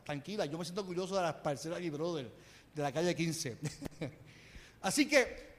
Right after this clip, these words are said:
tenemos una responsabilidad de ser buen ejemplo con nuestros hijos. Y, y una de las cosas que yo he decidido hacer desde que soy papá y desde que soy pastor he intentado ser lo más honesto con mi vida posible, lo más transparente posible.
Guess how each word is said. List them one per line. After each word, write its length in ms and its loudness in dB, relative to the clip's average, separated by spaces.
tenemos 520 10
una 260 6
responsabilidad 1040 6
de 180 8
ser 220 8
buen 240 8
ejemplo 580 8
con 120 2
nuestros 360 2
hijos. 460 -4
Y, 380 8
y 40 6
una 100 6
de 60 8
las 120 8
cosas 280 2
que 180 4
yo 240 6
he 60 8
decidido 480 6
hacer 460 4
desde 240 2
que 180 2
soy 220 2
papá 560 2
y 320 2
desde 240 4
que 100 4
soy 160 2
pastor 380 4
he 100 6
intentado 440 2
ser 140 2
lo 100 2
más 160 0
honesto 480 -2
con 120 -6
mi 120 0
vida 260 0
posible, 360 -4
lo 40 -2
más 120 -2
transparente 480 -4
posible. 520 -6